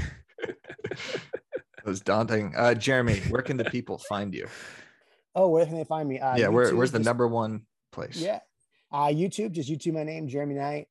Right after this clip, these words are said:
Speaker 2: Uh, all my contacts and information's in there. Um,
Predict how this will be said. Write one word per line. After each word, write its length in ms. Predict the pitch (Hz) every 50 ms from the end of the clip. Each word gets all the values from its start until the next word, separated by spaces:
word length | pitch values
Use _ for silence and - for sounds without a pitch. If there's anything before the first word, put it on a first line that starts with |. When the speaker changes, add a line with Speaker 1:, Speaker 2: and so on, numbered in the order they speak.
| _
Speaker 2:
Uh, 60 | 135 123
all 220 | 120 120 131 143
my 100 | 143 139
contacts 580 | 131 - - 135 135 123 - 135 127 131 - -
and 160 | 135 135 123 - - - _ _
information's 640 | - 135 123 - 131 127 127 127 120 - 131 123 113
in 140 | 123 123 123
there. 300 | 123 123 123 123 131 - _ 131
Um, 420 | 127 117 113 117 117 117 113